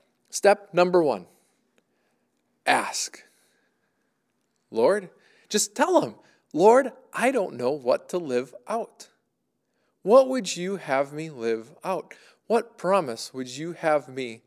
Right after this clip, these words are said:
live out?" And then open his word. Start in Matthew and read it. What is Jesus saying here? Who is he? What are his commands?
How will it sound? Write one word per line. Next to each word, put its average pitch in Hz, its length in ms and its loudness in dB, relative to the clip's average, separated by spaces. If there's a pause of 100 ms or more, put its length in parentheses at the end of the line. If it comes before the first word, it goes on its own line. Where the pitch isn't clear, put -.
(480)
live 135 460 -2 (420)
out?" - 460 -8 (1500)
And 139 140 -2
then 123 260 -4
open 120 320 0
his 202 160 -8
word. 127 320 -2 (160)
Start 233 380 -4
in 165 160 -8
Matthew 110 420 -10 (840)
and 170 120 -8
read 214 200 -4
it. - 200 -8 (840)
What 190 140 -2
is 202 120 -4
Jesus 185 360 -8
saying 180 420 -10
here? - 220 -20 (520)
Who 240 200 -2
is 220 240 0
he? - 260 -16 (720)
What 240 140 4
are 214 140 4
his 208 180 2
commands? 156 840 -8